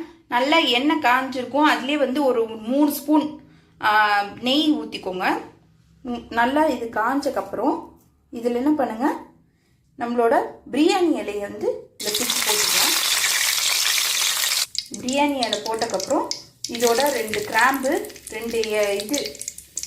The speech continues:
பட்டை கொஞ்சம், அதுக்கப்புறம் வந்து நீங்க அன்னாச்சி மூக்கு பூ இருக்கும் அது, இந்த ஸ்டார் பூ அது போட்டுக்கோங்க.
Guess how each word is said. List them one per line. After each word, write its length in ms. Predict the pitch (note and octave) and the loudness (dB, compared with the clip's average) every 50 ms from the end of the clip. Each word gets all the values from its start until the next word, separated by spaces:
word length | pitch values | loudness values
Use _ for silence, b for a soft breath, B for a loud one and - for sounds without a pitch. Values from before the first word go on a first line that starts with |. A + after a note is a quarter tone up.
| - - | -4 0
பட்டை 380 | - A#3 A#3+ - - D#4 D4+ | 2 2 2 2 0 0 0
கொஞ்சம், 480 | D4+ - A#3+ A3+ A3+ A3+ C4+ E4+ - - - - - - - - | 0 0 -2 -2 0 2 2 0 0 -2 -6 -8 -8 -8 -4 -2
அதுக்கப்புறம் 520 | A#3 A3+ A3+ A3+ A3+ A#3 - D4 C#4+ B3+ | 0 0 2 2 0 0 2 0 0 2
வந்து 220 | B3 B3+ - D4+ | 0 0 0 0
நீங்க 500 | C#4+ C4 A#3+ A3+ G#3+ G#3 G3+ G3+ G3 F#3+ F#3+ G3 - - - - - - - - - - | 0 0 -2 -2 0 0 2 2 2 0 0 -2 -6 -8 -10 -12 -14 -14 -18 -20 -14 -10
அன்னாச்சி 480 | A3 A#3+ C#4 D4+ D#4 D#4+ - C#4+ B3 | -4 0 2 2 2 2 -2 -4 -4
மூக்கு 240 | A#3 A#3 A#3 A#3 A#3 - - | -4 -6 -6 -8 -10 -12 -10
பூ 220 | C4 C4+ C4 A#3+ | -6 -6 -4 -4
இருக்கும் 420 | A#3 - - - B3+ D4+ E4 - - B B B B B B - | -6 -6 -6 -4 -2 -2 -2 -4 -6 B B B B B B -4
அது, 600 | - G#3+ G#3 - A#3 C4 E4+ G#4+ - - - - - - - - - - - - - - - - - - - - - - - - - | -2 -2 0 0 0 0 0 0 -2 -6 -10 -16 -20 -20 -20 -20 -20 -18 -18 -18 -18 -18 -20 -20 -20 -20 -20 -20 -20 -20 -20 -18 -8
இந்த 140 | - G#3 G#3 | -6 -4 -4
ஸ்டார் 440 | - - A#3+ A3+ B3 C4 C4 B3+ - | 2 4 4 6 6 4 2 0 -6
பூ 320 | B3 A#3+ A#3 A#3+ A#3 B3 C#4+ D#4+ D#4+ - - - - - - - - - - - - - - - - | -10 -10 -10 -10 -8 -6 -6 -6 -8 -10 -14 -20 -20 -20 -20 -20 -20 -20 -20 -20 -20 -20 -20 -14 -10
அது 200 | A3 A3 G#3+ G#3+ | -8 -8 -6 -2
போட்டுக்கோங்க. 580 | A3 A#3 A#3 A3+ A#3+ - G#3 G#3 G3+ G#3 A#3+ | 0 0 0 0 0 -4 -4 -4 -4 -2 0